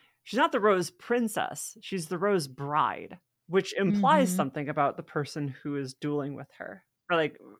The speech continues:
Speaker 1: uh, dueling on her behalf.
Speaker 2: Right.
Speaker 1: And so now, like,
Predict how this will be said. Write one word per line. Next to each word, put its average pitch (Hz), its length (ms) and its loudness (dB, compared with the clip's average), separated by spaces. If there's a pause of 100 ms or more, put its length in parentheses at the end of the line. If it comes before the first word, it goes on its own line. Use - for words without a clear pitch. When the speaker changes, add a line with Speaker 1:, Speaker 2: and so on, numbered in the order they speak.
Speaker 1:
uh, 156 200 4
dueling 175 340 0
on 156 180 0
her 156 160 -4
behalf. - 440 -6 (420)
Speaker 2:
Right. 165 420 -4 (400)
Speaker 1:
And 180 180 -2
so 190 120 -2
now, 190 500 4
like, 156 280 -2